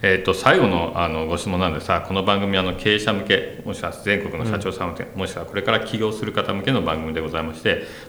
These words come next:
Speaker 1: まあ、起業の成功の秘訣といいますか、社長の成功と秘訣といいますか、そういったものをお教えいただけたらなと思ってるんですけども。
Speaker 2: ね、まず成功の秘訣は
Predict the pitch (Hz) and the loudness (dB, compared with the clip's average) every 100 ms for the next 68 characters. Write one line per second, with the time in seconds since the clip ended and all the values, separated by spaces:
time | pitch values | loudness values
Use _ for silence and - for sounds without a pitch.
0 | - 90 - 90 85 104 107 107 101 - | -2 -2 -2 -8 0 2 2 2 0 0
1 | 101 101 101 98 - 98 - 98 90 87 | 0 0 -2 -2 -2 -4 -2 -2 0 -2
2 | 87 - 85 101 95 92 98 - 90 95 | -6 -6 -4 -2 -4 -2 -4 -4 -6 -6
3 | - 95 - - - 92 85 85 - - | -6 -8 -8 -16 -6 -4 -2 -4 -6 -6
4 | - 98 120 113 117 117 - - - - | -4 -4 -2 0 2 2 0 -6 -12 -10
5 | - 82 - 82 78 87 87 92 78 85 | -2 -2 0 -4 0 0 2 0 2 0
6 | 87 82 73 - - - - - 101 - | 0 -2 -8 -8 -10 -12 -10 -10 -10 -14
7 | - - - - - - - - - 104 | -18 -20 -20 -20 -20 -20 -20 -16 -14 -12
8 | 98 110 110 - - 165 175 175 180 175 | -6 -4 -4 -4 -6 -4 -2 2 4 4
9 | 175 175 - 160 160 147 139 - | 2 2 -2 0 4 6 4 0